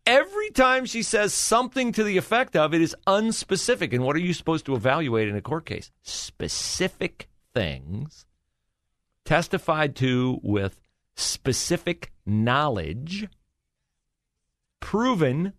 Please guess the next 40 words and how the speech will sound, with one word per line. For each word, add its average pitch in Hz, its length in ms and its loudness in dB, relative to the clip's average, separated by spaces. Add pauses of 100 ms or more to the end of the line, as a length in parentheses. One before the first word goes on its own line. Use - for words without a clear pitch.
by 147 800 2 (380)
specific - 1080 0 (540)
events, 190 680 2 (180)
corroborated 147 760 2
by 123 340 2 (560)
either 101 160 0
your 85 200 -6
own 98 80 -8
experiences 117 580 -4
or 151 160 -2
others. - 240 -10 (1160)
So 139 100 2
I 175 80 4
don't 226 180 0
think 175 200 -2
it - 180 -2 (320)
served 110 720 -2 (480)
Cassidy 143 440 2
Hutchinson 127 460 0
or 214 260 0
the 156 100 -2
January 147 360 0
sixth 156 220 -4
committee, 135 260 -2
and 98 100 -4
I'm 139 120 0
not 120 160 0
about 92 320 -4
serving 67 340 -12
the 65 80 -16
January 57 420 -14
sixth - 260 -16
committee, 78 260 -10
but 90 140 -4
I 123 100 0
just 139 240 -8
do 175 160 -4
think 147 400 -4
it 131 260 -2
is 123 220 -2